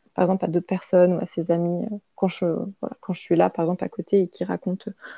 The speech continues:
moi, ce que je fais, ou dans la vie, et cetera. Moi, j'arrive à déceler, euh, ouais, des petites notes de fierté, euh, quand il parle de moi. Et donc, euh, ça, c'est assez gratifiant. Dans ma famille,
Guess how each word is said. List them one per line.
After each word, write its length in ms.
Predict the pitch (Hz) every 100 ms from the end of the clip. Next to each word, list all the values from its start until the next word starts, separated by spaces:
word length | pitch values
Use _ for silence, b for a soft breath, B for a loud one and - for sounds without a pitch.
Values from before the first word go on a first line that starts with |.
| B
moi, 80 | 180
ce 80 | -
que 100 | 190
je 180 | - - -
fais, 380 | 202 196 190 185
ou 80 | 170 - _ _ -
dans 80 | -
la 100 | 180
vie, 180 | 175 180
et 60 |
cetera. 560 | - - 175 175 190 180 - b b b
Moi, 100 | - 185
j'arrive 280 | 175 190
à 80 | 175
déceler, 500 | 165 180 - 196 196
euh, 140 | 180 214 - _ -
ouais, 80 | -
des 80 | 208
petites 260 | - -
notes 160 | 180 185
de 120 | 180
fierté, 500 | 175 - 185 - 185
euh, 40 | 190 _
quand 140 | -
il 60 | 185
parle 200 | 180 170
de 80 | 175
moi. 200 | 185 180
Et 80 | 175 196 -
donc, 200 | 202 -
euh, 40 | - _ _ _ _
ça, 60 | 196 -
c'est 140 | -
assez 260 | 190 - 190
gratifiant. 500 | 190 190 - - 202 - _ _ _ _ _ _ _ -
Dans 120 | 156 185
ma 160 | 202
famille, 460 | - 180 190 226